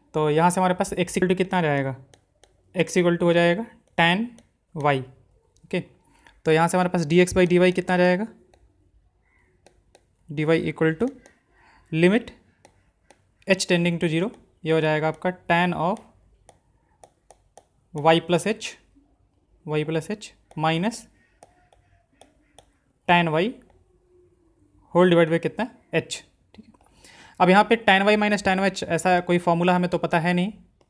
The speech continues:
कोई फॉर्मूला नहीं पता है, तो हम लोग क्या करेंगे, इसको sine और cos में कन्वर्ट कर देते हैं। तो इसको कन्वर्ट किया जाता है तो ये कितना आ जाएगा आपका, sine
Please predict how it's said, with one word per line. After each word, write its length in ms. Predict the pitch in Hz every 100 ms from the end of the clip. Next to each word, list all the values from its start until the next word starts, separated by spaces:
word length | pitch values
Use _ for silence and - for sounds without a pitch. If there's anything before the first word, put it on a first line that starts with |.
| _ _ _ _
कोई 100 | 160
फॉर्मूला 320 | 156 165 165
नहीं 100 | 170
पता 200 | 175 170
है, 60 | 214 _ _ _ _ -
तो 80 | 156
हम 120 | 160
लोग 100 | 185
क्या 100 | 185
करेंगे, 220 | 170 170 175
इसको 180 | -
sine 300 | 175 165 160
और 80 | 165 160
cos 140 | 156
में 100 | 160
कन्वर्ट 240 | 156 160 160
कर 100 | 165
देते 220 | 170 170
हैं। 120 | 180 220 _ _ _ _ - - _ _ -
तो 140 | 139
इसको 220 | 151 -
कन्वर्ट 340 | 160 165 185 180
किया 160 | 196
जाता 180 | 185 185
है 100 | 180
तो 100 | 185
ये 100 | 185
कितना 280 | 185 185 185
आ 20 |
जाएगा 240 | 151 139 135
आपका, 280 | 135 139
sine 460 | 131 - 165 185